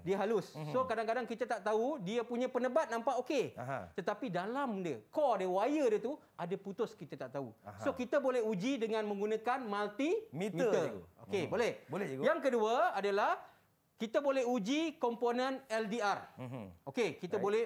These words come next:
Speaker 1: uji komponen L D R. Kita
Speaker 2: Mhm.
Speaker 1: boleh uji dia punya kadar ohm dia.
Speaker 2: Mhm.
Speaker 1: Ah, nanti saya akan, ah, kalau sempat kan, saya akan buatlah.
Speaker 2: Baik,
Speaker 1: Tapi
Speaker 2: Cikgu.
Speaker 1: saya akan buat yang, ah, wire pelompat tu dulu.
Speaker 2: Mhm.
Speaker 1: Okey. Lepas tu, seterusnya, kita boleh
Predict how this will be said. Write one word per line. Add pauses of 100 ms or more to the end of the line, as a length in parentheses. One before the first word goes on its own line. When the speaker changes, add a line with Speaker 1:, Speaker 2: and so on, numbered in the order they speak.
Speaker 1:
uji
komponen
L
D
R.
Kita
Speaker 2:
Mhm.
Speaker 1:
boleh
uji
dia
punya
kadar
ohm
dia.
Speaker 2:
Mhm. (160)
Speaker 1:
Ah,
nanti
saya
akan, (100)
ah,
kalau
sempat
kan,
saya
akan
buatlah. (160)
Speaker 2:
Baik,
Speaker 1:
Tapi
Speaker 2:
Cikgu.
Speaker 1:
saya
akan
buat
yang,
ah,
wire
pelompat
tu
dulu.
Speaker 2:
Mhm.
Speaker 1:
Okey. (400)
Lepas
tu, (480)
seterusnya, (880)
kita
boleh